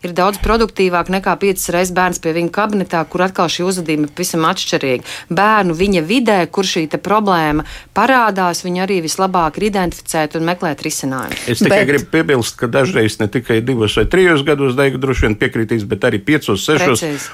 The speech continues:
Speaker 2: un dažreiz pat arī septiņos, astoņos. Un tad ir gadījumi, kad bērnu dārza it kā viss bija ok,
Speaker 1: Mhm.
Speaker 2: bērns aiziet uz skolu, pieaug slodze, pieaug, uh, mācību materiāla, nu,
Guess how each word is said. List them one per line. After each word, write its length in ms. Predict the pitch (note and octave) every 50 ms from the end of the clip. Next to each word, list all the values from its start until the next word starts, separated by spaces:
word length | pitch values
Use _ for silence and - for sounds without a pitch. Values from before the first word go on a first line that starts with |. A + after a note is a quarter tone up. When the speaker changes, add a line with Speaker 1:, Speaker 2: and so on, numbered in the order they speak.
| - -
Speaker 2:
un 140 | A#2+ A2+
dažreiz 360 | A#2 C#3 C#3+ B2 C#3 A2 - -
pat 220 | - A2 - -
arī 160 | A#2+ A#2+ G#2+
septiņos, 560 | - - - - - B2+ B2+ A#2+ A#2 A2 -
astoņos. 500 | C3 B2+ B2 - A2 G#2 G2 G2 G2 -
Un 100 | G#2+ G2+
tad 200 | G2 A#2+ A2 A2+ B2+
ir 140 | B2+ B2 B2
gadījumi, 460 | C3+ C#3 C3 C3 B2 A#2 A2+ G#2+ -
kad 140 | - A2+ G#2+
bērnu 300 | A2+ - G3 C3+ B2 A2+
dārza 280 | B2 A#2+ A2+ G#2+ A#2 C3+
it 100 | B2+ -
kā 140 | - A#2+
viss 180 | A#2 B2+ A2+ A2+
bija 200 | B2 A#2 A2+ A2+
ok, 140 | A2 - G#3 A3 G#3+ G#3 G#3 - - - - -
Speaker 1:
Mhm. 160 | - F#3 F3+ E3
Speaker 2:
bērns 240 | D3 C#3+ C3+ A2+
aiziet 360 | C#3+ D3 C3+ B2 B2 A2 - B2+
uz 80 | -
skolu, 400 | - - - E3 F#3 F3+ F3 C#3+ - - _ _
pieaug 320 | C#3+ C#3+ C3 A#2 G2 -
slodze, 480 | - - D#3 F3 F#3 D#3+ D3 F3 D3+ A#2+ - - - - _ _ -
pieaug, 320 | D#3 D3 C3+ A#2+ G#2 - -
uh, 160 | A#2 A#2 A#2
mācību 380 | A#2+ C3+ C3+ C3 - B2 A#2 A#2
materiāla, 600 | B2+ C3 B2+ - C3 A#2 A#2 A2+ A2 A2+ A2 G2 - - - _
nu, 160 | - - -